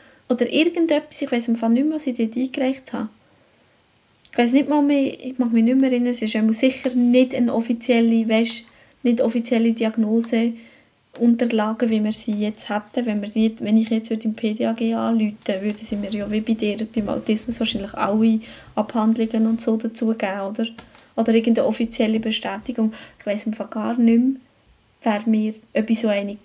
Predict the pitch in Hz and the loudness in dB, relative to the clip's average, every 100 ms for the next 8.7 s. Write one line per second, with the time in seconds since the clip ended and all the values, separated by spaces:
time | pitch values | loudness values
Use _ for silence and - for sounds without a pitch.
0 | - 202 220 262 302 - 233 214 - 240 | -8 -6 -4 -4 -4 -4 -2 -2 -4 -8
1 | 226 254 254 - 262 262 262 - 262 262 | -4 -6 -4 0 2 2 -4 -2 -2 -2
2 | 254 311 - - - - _ _ _ _ | -2 -4 -6 -20 -20 -20 _ _ _ _
3 | _ - 226 226 226 220 214 208 214 220 | _ -6 -4 4 4 4 2 -2 0 2
4 | 214 196 208 - - 208 208 - 202 233 | 2 -2 -6 -6 -4 -4 -4 -6 -4 -4
5 | 247 247 - - 254 247 254 269 - - | -4 -6 -8 -10 -6 -2 -2 -4 -8 -10
6 | 226 226 220 214 220 214 233 226 - - | 0 4 4 2 0 2 2 0 -4 -2
7 | 214 214 226 - 247 226 220 220 214 - | -2 0 -4 -6 -8 -6 -6 -6 -6 -6
8 | 240 - 208 220 233 240 247 | -8 -6 -2 -2 0 -2 -4